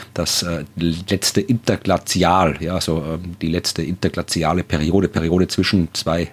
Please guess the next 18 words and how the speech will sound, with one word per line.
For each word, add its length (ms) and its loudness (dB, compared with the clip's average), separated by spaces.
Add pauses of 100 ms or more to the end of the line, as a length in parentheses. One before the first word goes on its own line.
(140)
Eiszeiten, 580 -2
so 120 -8
vor 240 -4 (580)
hundert, 460 2 (380)
zwanzig, 520 0
hundertdreißigtausend 960 2
Jahren 320 2
oder 240 -2 (320)
hier, 300 0
äh, 160 -12 (220)
das 320 -6 (320)
frühe 560 4
Eozän, 840 4 (360)
klimatische 880 0 (140)
Optimum, 640 2 (380)
wo 80 0
die 140 -2
Erde 320 0